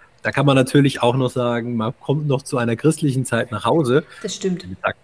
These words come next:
Speaker 1: drauf ist ja eben wieder ein Arbeitstag.
Speaker 2: Das stimmt, aber es gibt halt immer mehrere, mehrere Seiten, die,
Speaker 1: Richtig.
Speaker 2: ähm, bedacht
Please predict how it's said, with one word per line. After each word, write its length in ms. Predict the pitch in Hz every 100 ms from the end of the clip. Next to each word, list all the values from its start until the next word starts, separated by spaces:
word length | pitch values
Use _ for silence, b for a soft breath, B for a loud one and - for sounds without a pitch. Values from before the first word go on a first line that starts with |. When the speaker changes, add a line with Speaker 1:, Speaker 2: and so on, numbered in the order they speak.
| -
Speaker 1:
drauf 460 | 92 95 208 -
ist 160 | 143 -
ja 80 | 160
eben 260 | 151 160
wieder 220 | 165 165 151
ein 140 | 185
Arbeitstag. 840 | 233 180 110 95 - - - -
Speaker 2:
Das 180 | 220 214
stimmt, 240 | 233 220
aber 160 | 180 185
es 100 | 185
gibt 200 | 202 190
halt 160 | 208 196
immer 200 | 202 196
mehrere, 760 | 196 202 190 180 180 - -
mehrere 500 | 214 190 202 202 208
Seiten, 400 | 208 202 202 190
die, 340 | 185 202 220 214 -
Speaker 1:
Richtig. 340 | - 208 -
Speaker 2:
ähm, 560 | 110 110 110 196 196 202 - -
bedacht 540 | 185 190 220 220 -